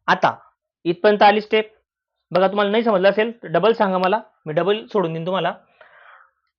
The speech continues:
आता करायचं काय मित्रांनो याच्या पुढे? बघा, गणित सोपं आहे, गणित लक्ष देईल तुमच्या.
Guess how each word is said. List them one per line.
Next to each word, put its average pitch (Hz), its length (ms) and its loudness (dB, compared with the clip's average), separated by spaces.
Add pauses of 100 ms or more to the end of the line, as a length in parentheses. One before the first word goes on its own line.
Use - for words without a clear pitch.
(140)
आता 185 180 0
करायचं 247 320 4
काय 240 100 4
मित्रांनो 208 240 2
याच्या 190 140 -2
पुढे? 175 180 0
बघा, 156 260 4 (920)
गणित 208 180 2
सोपं 233 280 4
आहे, 185 240 2 (520)
गणित 190 180 -2 (280)
लक्ष 196 260 -2
देईल 247 200 2
तुमच्या. 208 300 0